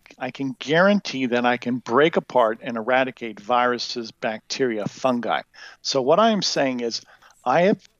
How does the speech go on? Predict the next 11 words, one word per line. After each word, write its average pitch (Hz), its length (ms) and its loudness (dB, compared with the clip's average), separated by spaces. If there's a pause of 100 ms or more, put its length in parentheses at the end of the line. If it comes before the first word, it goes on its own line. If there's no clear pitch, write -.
(260)
discovered, 117 680 -4
if 123 240 -12
you 156 100 -6
will, 123 300 2
the 135 160 -2
cure 170 500 4
for 123 200 -6
viral, 127 460 2
bacterial, 123 640 -6
fungal 135 460 -8
disease. 131 800 -8